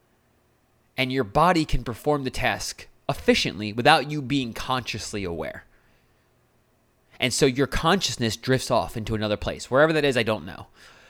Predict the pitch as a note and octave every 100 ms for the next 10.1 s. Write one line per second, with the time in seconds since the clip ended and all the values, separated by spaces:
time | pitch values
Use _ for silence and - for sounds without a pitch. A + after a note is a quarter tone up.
0 | - G2 F#2 F2 E2+ F#2+ _ _ _ _
1 | _ _ _ _ _ _ _ _ C#3 A#2+
2 | A#2 - D#3 F#3+ A#2 - G2 F2+ - -
3 | _ - A#2 G#2 A2 G#2+ - G#2+ - -
4 | _ _ _ - - A#2+ A#2+ B2 G#2 -
5 | D3 - F#2+ G2+ - - _ _ _ _
6 | _ _ - A#2 B2 A#2+ - A2+ G#2 A2
7 | F#2+ F2 C#3 B2 - A#1 - - - _
8 | _ _ _ _ _ _ _ _ _ _
9 | _ - - - - _ _ _ _ A#2+